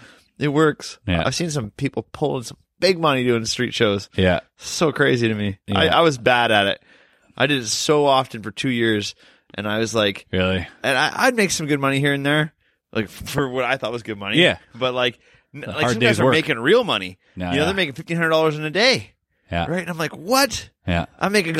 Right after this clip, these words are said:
Speaker 1: like, a hundred and fifty dollars. I was doing cartwheels thinking it was the best thing in the world.
Speaker 2: Yeah, that's a lot of money.
Speaker 1: But I wasn't, I wasn't good at being like,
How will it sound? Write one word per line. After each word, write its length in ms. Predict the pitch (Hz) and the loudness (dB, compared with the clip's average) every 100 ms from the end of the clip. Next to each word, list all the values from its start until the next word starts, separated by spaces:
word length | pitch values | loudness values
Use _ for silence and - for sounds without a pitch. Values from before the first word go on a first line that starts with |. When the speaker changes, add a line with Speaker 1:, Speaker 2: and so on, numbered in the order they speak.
| - | -4
Speaker 1:
like, 160 | 160 - | -6 -4
a 140 | 123 | -4
hundred 380 | 139 180 190 190 | 0 0 2 0
and 100 | 160 | 0
fifty 260 | 202 233 247 | -2 0 2
dollars. 340 | 170 135 123 | 2 2 2
I 80 | 139 | 0
was 200 | 135 123 | -2 -4
doing 240 | - 156 127 | -4 -4 -2
cartwheels 480 | 156 190 - 117 127 | -2 0 0 0 -2
thinking 140 | 135 | -4
it 20 | |
was 100 | 123 | -4
the 60 | 117 | -2
best 220 | 127 127 | -2 -2
thing 60 | 139 | -6
in 60 | |
the 60 | 120 | -6
world. 300 | 135 180 135 | -4 -4 -6
Speaker 2:
Yeah, 380 | 92 98 135 170 | -2 4 6 6
that's 180 | 131 156 | 4 4
a 20 | 190 | 4
lot 200 | 185 170 | 4 4
of 60 | |
money. 260 | 165 202 180 | 4 2 2
Speaker 1:
But 120 | 165 | 2
I 60 | 175 | 4
wasn't, 380 | 202 202 175 | 4 2 -4
I 60 | 147 | -6
wasn't 240 | 180 185 | -6 -6
good 180 | 143 160 | 0 0
at 60 | 156 | 2
being 160 | 143 139 | -4 -2
like, 280 | 135 131 | -2 -2